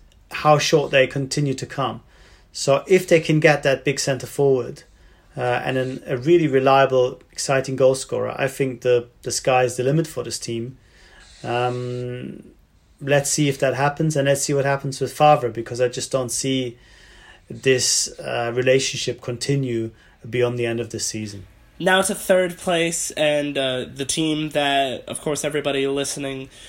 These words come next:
Speaker 2: is, uh, mostly, at least the case they are a fan of. Uh, it's been a really topsy-turvy season, uh, for the Rekordmeister, for Bayern Munich. Um, so let's just start with the manager. Uh, Niko Kovac came in this season,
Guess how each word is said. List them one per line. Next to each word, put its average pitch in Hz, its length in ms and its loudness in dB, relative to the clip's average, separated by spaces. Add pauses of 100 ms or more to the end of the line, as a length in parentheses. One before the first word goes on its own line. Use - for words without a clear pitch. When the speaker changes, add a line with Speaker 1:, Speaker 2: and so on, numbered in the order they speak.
(180)
Speaker 2:
is, 110 500 -6
uh, 117 240 -10 (220)
mostly, 139 1080 -2
at 127 160 -4
least 120 220 -6
the 120 80 -10
case 117 280 -8
they 117 160 -6
are 110 200 -6
a 107 40 -10
fan 123 380 -4
of. 117 260 -6
Uh, 110 360 -8 (180)
it's - 160 -10
been 123 180 -6
a 120 60 -4
really 127 340 -4
topsy-turvy 127 840 -6
season, 131 500 -6 (360)
uh, 120 320 -2
for 131 200 -2
the 127 80 -4
Rekordmeister, 127 680 -4
for 135 140 -10
Bayern 127 320 -4
Munich. 139 480 -8
Um, 120 460 -6 (160)
so 156 160 0
let's 151 200 -2
just - 260 -2
start 151 360 0
with 139 380 -4
the 143 80 -4
manager. 151 580 0 (380)
Uh, 120 220 -2
Niko 127 300 -4
Kovac 127 480 -4
came 131 220 -4
in 127 340 -6
this 123 200 -6
season, 190 600 -2